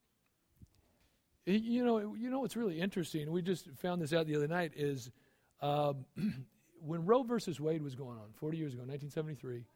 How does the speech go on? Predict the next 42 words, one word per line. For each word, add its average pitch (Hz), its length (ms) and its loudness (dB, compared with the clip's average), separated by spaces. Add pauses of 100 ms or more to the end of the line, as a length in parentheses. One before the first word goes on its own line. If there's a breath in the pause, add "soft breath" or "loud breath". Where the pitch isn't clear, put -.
(420)
um, 151 320 -2
they 156 140 0
had 165 180 4
this 151 160 -4
long 190 420 4
court 156 260 0
case 147 180 -2
before 143 360 -4
the 135 160 -2
Supreme 143 340 -8
Court, 131 300 -10 (540)
and 147 120 -2
they 175 100 4
called 190 300 10
in, 175 360 4 (140)
I 147 60 2
believe 196 460 4
it 214 40 4
was 165 140 0
a 139 60 0
hundred 220 300 4
and 196 80 2
seventy-one 196 500 4
doctors, 196 600 0 (500 soft breath)
hundred 285 220 4
and 262 100 4
seventy-one 226 360 6
doctors. 175 480 2 (840)
Did 151 120 -2
you 214 80 6
know 254 140 6
not 220 260 6
one 170 460 4
of 202 220 4
them 214 340 4
was 180 180 0
an 165 100 -2
embryologist? 151 840 0 (2000)
I 170 60 0
mean, 214 140 6
embryology 233 880 10
is 190 340 8